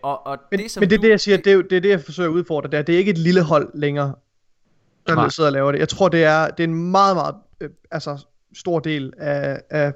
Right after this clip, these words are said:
Speaker 2: hvad hedder det, det er en stor del, en betydelig del af, af
Speaker 1: Det synes jeg ikke,
Speaker 2: Bungies
Speaker 1: du har noget, der,
Speaker 2: udviklerkraft.
Speaker 1: der, der, der, der vidner om på nogen måde. Altså, jeg, jeg, jeg,
Speaker 2: Altså,
Speaker 1: jeg,
Speaker 2: hvis,
Speaker 1: jeg
Speaker 2: hvis du skal sammenligne med det content, der kom dengang, at det var live-teamet, der stod for at,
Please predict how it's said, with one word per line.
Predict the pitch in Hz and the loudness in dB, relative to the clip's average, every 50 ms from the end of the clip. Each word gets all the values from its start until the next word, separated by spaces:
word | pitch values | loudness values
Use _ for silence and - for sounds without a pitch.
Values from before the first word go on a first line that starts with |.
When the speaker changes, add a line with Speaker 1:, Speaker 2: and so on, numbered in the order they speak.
| - - | -6 -6
Speaker 2:
hvad | 151 147 | -2 -2
hedder | 151 143 | -2 0
det, | 139 143 139 | 0 -2 -2
det | 139 - | 0 -2
er | 160 | -4
en | |
stor | 151 - 240 226 202 | 0 4 6 6 6
del, | 147 139 143 139 143 | 4 2 -2 -4 -6
en | 151 143 | -6 -8
betydelig | 165 - - 233 208 170 156 | -8 -2 0 2 4 4 4
del | 151 151 143 139 - | 2 0 -2 -2 -4
af, | - 143 143 143 143 139 - | -4 -2 0 0 0 -2 -2
af | - 147 147 | -4 -4 -4
Speaker 1:
Det | 180 - | -6 -10
synes | - 214 208 - | -12 -12 -4 2
jeg | 151 156 | 2 2
ikke, | 156 151 | 2 2
Speaker 2:
Bungies | 156 156 147 | 0 -2 0
Speaker 1:
du | - | 0
har | 180 170 156 | -4 -4 -4
noget, | 151 147 156 170 - | -6 -8 -10 -8 -6
der, | 156 131 | 0 2
Speaker 2:
udviklerkraft. | 170 165 165 143 147 131 123 131 139 - | 4 4 4 2 0 -4 -4 -6 -8 -8
Speaker 1:
der, | 131 123 127 | -8 -8 -8
der, | 120 - 123 120 120 | -8 -8 -8 -8 -8
der, | |
der | - - 120 117 | -10 -12 -12 -12
vidner | 120 127 135 139 139 123 | -12 -14 -14 -12 -12 -12
om | 110 104 98 - | -12 -12 -12 -14
på | - | -14
nogen | 107 104 104 104 | -14 -16 -18 -20
måde. | - - - - - - - - _ _ _ _ _ _ _ _ _ _ _ _ _ _ _ _ _ _ _ _ _ _ _ _ - | -20 -20 -20 -20 -20 -20 -20 -20 _ _ _ _ _ _ _ _ _ _ _ _ _ _ _ _ _ _ _ _ _ _ _ _ -16
Altså, | 120 156 | -12 -10
jeg, | 175 180 170 170 | -8 -8 -10 -10
jeg, | 180 202 - 180 | -12 -12 -8 -8
jeg, | 208 202 | -6 -6
Speaker 2:
Altså, | 180 185 202 | -4 -2 -2
Speaker 1:
jeg, | 185 | 2
Speaker 2:
hvis, | 175 196 | 4 4
Speaker 1:
jeg | 202 185 | 4 4
Speaker 2:
hvis | 196 - | 0 -2
du | - 190 | -4 -8
skal | 170 - 190 - | -12 -12 -10 -4
sammenligne | - 208 214 240 247 233 208 190 | -2 -2 -2 0 0 -2 0 0
med | 180 | 0
det | 175 190 - | -2 -2 0
content, | - 196 196 196 - 202 180 | 0 -2 -4 -4 -6 -8 -8
der | 170 | -8
kom | 160 - - - 208 190 170 - 170 - | -8 -8 -4 -2 -2 -2 -2 -4 -10 -8
dengang, | 180 170 156 170 165 165 156 - - | -8 -4 -2 0 0 0 -2 -4 -12
at | 156 139 | -10 -10
det | 165 151 | -6 -6
var | 151 | -4
live-teamet, | 151 151 147 156 180 190 - - 180 170 165 151 | -4 -2 -2 -2 -2 -4 -6 -8 -8 -8 -6 -6
der | 151 147 | -8 -8
stod | - - 175 165 147 | -6 -6 -6 -6 -4
for | - 160 151 | -4 -4 -4
at, | 143 139 | -4 -4